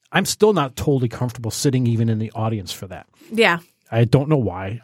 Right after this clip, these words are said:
Speaker 1: I, it's just probably because of my upbringing and the way culture is. 'Cause here in the United States,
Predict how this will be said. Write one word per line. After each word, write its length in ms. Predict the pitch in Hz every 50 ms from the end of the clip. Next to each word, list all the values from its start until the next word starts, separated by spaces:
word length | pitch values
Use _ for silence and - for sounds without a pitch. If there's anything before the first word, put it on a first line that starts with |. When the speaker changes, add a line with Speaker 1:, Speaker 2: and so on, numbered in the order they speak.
| - -
Speaker 1:
I, 60 | 110
it's 220 | 107 104 101 -
just 200 | - 107 - -
probably 240 | - - 117 120 123
because 280 | 123 113 - 127 120 110
of 60 | 113
my 140 | 110 107 110
upbringing 520 | 107 107 - - 101 107 110 110 107 107
and 120 | 104 101
the 20 | 101
way 140 | 101 107 104
culture 380 | 104 - 123 117 117 - 113 113
is. 80 | -
'Cause 260 | - - 113 - -
here 300 | - 123 - - 170 160
in 60 | 147 131
the 40 | 123
United 280 | 127 123 120 110 101
States, 440 | - - - 127 120 113 - - -